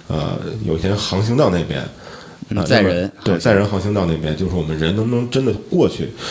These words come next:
Speaker 1: 呃，刚才 Shadow 同学已经跟我们首先说了，就是从技术上，我们要带很多很沉重的这个生命维持系统。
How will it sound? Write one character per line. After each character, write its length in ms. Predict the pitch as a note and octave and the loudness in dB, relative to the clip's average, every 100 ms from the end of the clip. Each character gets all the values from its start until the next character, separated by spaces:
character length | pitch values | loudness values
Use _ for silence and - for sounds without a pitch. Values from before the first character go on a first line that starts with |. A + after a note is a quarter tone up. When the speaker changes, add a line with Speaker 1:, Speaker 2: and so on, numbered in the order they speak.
| - - | -10 -4
Speaker 1:
呃， 100 | D#2 | -2
刚 160 | A#2 B2 | 2 2
才 60 | |
Shadow 580 | C3+ E3 C#3+ F#2+ F2 D#2+ | 4 6 8 8 6 4
同 160 | G2 F2 | 0 2
学 220 | F2 F2 | 2 2
已 60 | |
经 180 | E2 D#2+ | 2 0
跟 100 | F2+ | 0
我 60 | F2 | 0
们 320 | D2+ C#2+ D2+ | 0 -2 -2
首 220 | - D2+ | -2 -2
先 120 | E2 F2 | -2 0
说 200 | F#2 F2+ | 0 2
了， 100 | E2 | 0
就 80 | |
是 140 | E2 E2 | -2 -4
从 180 | - E2 | -2 0
技 120 | G2+ | 0
术 120 | E2+ | 2
上， 180 | E2+ D2+ - - - - | 0 -2 -6 -14 -10 -4
我 80 | |
们 100 | D#2+ | 0
要 80 | F2 | 0
带 180 | E2 F#2 | 2 0
很 260 | E2 D#2+ D#2+ | 0 -2 -2
多 260 | E2 F#2 F2+ | 0 0 -2
很 220 | - D#2 | -4 -4
沉 240 | - D#2+ E2+ | -4 -2 0
重 180 | G2 | 2
的 100 | E2+ D#2 | 2 0
这 100 | E2 | -2
个 80 | |
生 180 | E2+ F2+ | -2 0
命 240 | F#2+ E2+ E2 | 2 2 2
维 120 | F#2 | 2
持 120 | A2+ | 2
系 140 | A2 | 0
统。 100 | - | -2